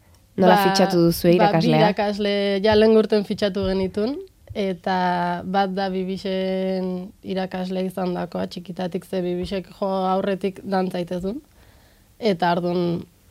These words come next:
Speaker 2: ba, Ana Nau izen, izen naun gizon batek eman ditu klasek,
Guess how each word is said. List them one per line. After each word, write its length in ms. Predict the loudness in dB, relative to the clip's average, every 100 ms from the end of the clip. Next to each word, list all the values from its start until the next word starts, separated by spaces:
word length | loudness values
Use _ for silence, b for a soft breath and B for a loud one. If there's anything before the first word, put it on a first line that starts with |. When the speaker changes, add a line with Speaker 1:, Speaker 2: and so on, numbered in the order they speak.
| _ -10
Speaker 2:
ba, 320 | -4 -4 -4 -2
Ana 220 | -2 0
Nau 220 | 2 2
izen, 400 | 0 -2 -4 -4
izen 240 | -6 -6 -4
naun 520 | -4 -4 -4 -6 -8
gizon 380 | -8 -8 -6 -6
batek 320 | -6 -8 -10 -8
eman 280 | -6 -4 -4
ditu 220 | -6 -8
klasek, 440 | -4 -4 -4 -6